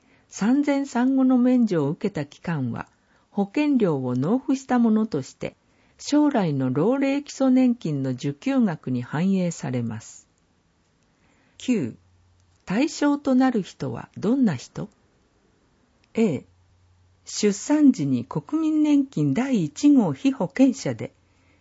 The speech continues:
平成三十一年二月一日以降に出産された方です。九、免除できる期間は？A、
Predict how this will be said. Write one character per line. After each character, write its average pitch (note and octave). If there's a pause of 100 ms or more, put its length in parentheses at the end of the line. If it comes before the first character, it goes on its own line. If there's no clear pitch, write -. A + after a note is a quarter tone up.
平 C#4+
成 D4
三 C4
十 C#3+
一 B2+
年 B2 (360)
二 E3
月 C#4+
一 B3+
日 C#4+
以 B3+
降 -
に B2+
出 C3+
産 C4+
さ C4
れ A#3
た G#3
方 F3
で A#2+
す。 - (1200)
九、 F#3+ (760)
免 C4+
除 F3
で C#3+
き C4
る A3+
期 -
間 F3
は？ C#3+ (1040)
A、 G3